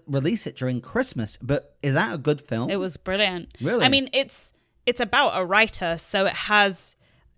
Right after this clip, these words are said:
Speaker 2: i-, it's not super fast paced.
Speaker 1: Right.
Speaker 2: But they do it brilliantly
Speaker 1: But it's a
Speaker 2: because
Speaker 1: Christmas movie?
Speaker 2: Yeah, it's very much is because he goes through all these different,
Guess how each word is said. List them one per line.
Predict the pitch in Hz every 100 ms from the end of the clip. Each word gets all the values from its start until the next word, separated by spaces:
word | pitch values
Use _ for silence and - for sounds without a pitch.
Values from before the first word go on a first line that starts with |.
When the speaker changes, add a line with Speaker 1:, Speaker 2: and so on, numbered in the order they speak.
| _ -
Speaker 2:
i-, | 196 247
it's | - 208
not | 196 -
super | - - - 214 214
fast | - 190 180 - -
paced. | - 175 269 120
Speaker 1:
Right. | 107 - - _ _ _
Speaker 2:
But | 226 226
they | 233
do | 190 302
it | 269 180 -
brilliantly | 180 214 220 214 190 - - 127 214
Speaker 1:
But | -
it's | 123
a | 190
Speaker 2:
because | 196 175
Speaker 1:
Christmas | 147 - 165 147 175
movie? | 175
Speaker 2:
Yeah, | 202 330 247 190 -
it's | 214 175
very | 220 226
much | 220 196 -
is | - 269 226
because | - 190 - 202 170 - _ _ -
he | - 226 233 190
goes | 214 208 -
through | - 196
all | 180 202 196
these | 196 170
different, | 190 - 190 180